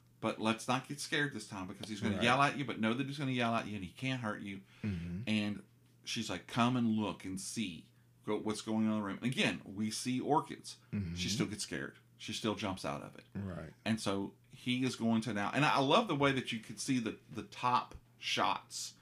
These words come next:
Speaker 1: from this room. And I don't know what you'd call it. You call it a, a prayer room or a meditation room or something. You know, you get the idea of it. It's a secluded spot that only
Speaker 2: Right.
Speaker 1: Romulans are supposed to go out of. But yet you can see from up above. So it makes me wonder,
Speaker 2: Mm-hmm.
Speaker 1: is this at the top of the sh-, the cube?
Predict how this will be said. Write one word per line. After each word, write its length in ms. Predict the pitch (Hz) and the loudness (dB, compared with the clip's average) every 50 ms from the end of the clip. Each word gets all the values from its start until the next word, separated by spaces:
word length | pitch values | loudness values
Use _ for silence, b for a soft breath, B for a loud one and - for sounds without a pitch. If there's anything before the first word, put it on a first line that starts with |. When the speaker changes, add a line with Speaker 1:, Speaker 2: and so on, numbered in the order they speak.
| b b b b b b b - | b b b b b b b -2
Speaker 1:
from 220 | - 110 110 110 | 2 4 6 6
this 200 | 107 110 104 - | 6 4 2 0
room. 460 | 98 95 95 113 107 104 101 95 95 | -4 0 2 4 4 4 2 0 0
And 80 | 101 110 | 0 2
I 80 | 123 135 | 2 2
don't 100 | 135 120 | 2 2
know 60 | 123 | 2
what 140 | 120 113 - | 0 0 -2
you'd 140 | 101 95 - | -6 -8 -2
call 260 | - 110 98 98 98 | 0 2 2 4 2
it. 80 | 92 101 | 2 -2
You 80 | 98 | -4
call 240 | - - 104 95 98 | 0 0 2 2 2
it 80 | 92 - - b b b b b b b b b - | 0 -2 -6 b b b b b b b b b -14
a, 60 | 95 - - _ - 110 | -14 -14 -12 _ 0 0
a 60 | 110 | 0
prayer 520 | - - - - 113 107 107 107 107 104 | 0 0 2 6 6 8 8 6 6 4
room 560 | 101 98 101 101 101 101 98 98 98 98 95 95 | 4 2 2 2 2 2 2 2 0 0 -2 -2
or 80 | 95 | -2
a 60 | 98 | -2
meditation 600 | 95 95 98 98 98 - - 101 95 - - 98 | -2 -2 -2 -2 -4 -4 -6 -6 -6 -6 -10 -8
room 200 | 98 92 95 92 95 | -8 -6 -6 -6 -6
or 60 | 90 | -2
something. 420 | - 113 110 107 113 107 104 87 | 0 0 0 0 0 -2 0 2
You 80 | - 123 | 4 4
know, 80 | 113 107 | 6 6
you 120 | 107 131 | 4 4
get 120 | 139 170 165 | 2 2 2
the 120 | 147 113 110 | 4 4 4
idea 220 | 107 104 104 104 | 4 4 4 2
of 80 | 101 101 | 2 0
it. 40 | 107 | -2
It's 120 | 107 - | -2 -4
a 40 | 127 | -6
secluded 580 | - - - - - 160 147 143 143 123 110 - | -4 -4 -6 -4 0 4 6 6 6 6 2 -6
spot 360 | - - 117 107 101 98 101 | -2 0 2 2 2 2 0
that 100 | 104 104 | 0 0
only 420 | 107 107 101 104 104 98 95 - b b b b b | 0 0 2 0 0 -2 -4 -6 b b b b b
Speaker 2:
Right. 420 | - 120 113 98 104 107 98 101 101 | -2 0 2 4 6 6 6 6 4
Speaker 1:
Romulans 240 | 95 98 98 98 - | 0 -2 -4 -4 -6
are 40 | - | -8
supposed 220 | - - 98 - | -6 -6 -6 -6
to 60 | - | -6
go 140 | - 92 92 | -4 -2 0
out 160 | 92 90 92 | 0 0 0
of. 140 | 95 98 - b b b b - | -2 -4 -6 b b b b -2
But 120 | 135 135 | -2 2
yet 140 | 151 160 156 - | 2 2 2 2
you 120 | 147 139 | 2 0
can 120 | - 143 | 0 -2
see 240 | 123 - - 196 185 | -2 -2 -2 0 0
from 200 | 160 - 151 135 | 0 0 2 2
up 120 | 127 113 110 | 2 0 0
above. 440 | 104 117 160 180 139 85 82 - | 0 2 4 4 4 4 2 0
So 100 | - - | -2 -4
it 60 | - - | -2 -2
makes 160 | 160 165 - | -2 -2 0
me 80 | - | 0
wonder, 240 | 127 139 190 220 - | 2 2 2 2 0
Speaker 2:
Mm-hmm. 420 | 87 90 - - - - - - - | 0 -2 -4 -8 -14 -20 -14 -10 0
Speaker 1:
is 60 | 95 | 2
this 140 | 139 143 147 | 2 2 2
at 80 | 104 85 | -2 -6
the 60 | 85 | -8
top 260 | - - 95 92 90 | -2 -2 -2 -2 -2
of 80 | - 80 | -4 -6
the 60 | 85 | -6
sh-, 160 | - - - - | -4 -4 -4 -6
the 60 | 101 | -8
cube? 340 | 98 - - - 135 156 175 | -10 -10 -6 -2 -2 0 0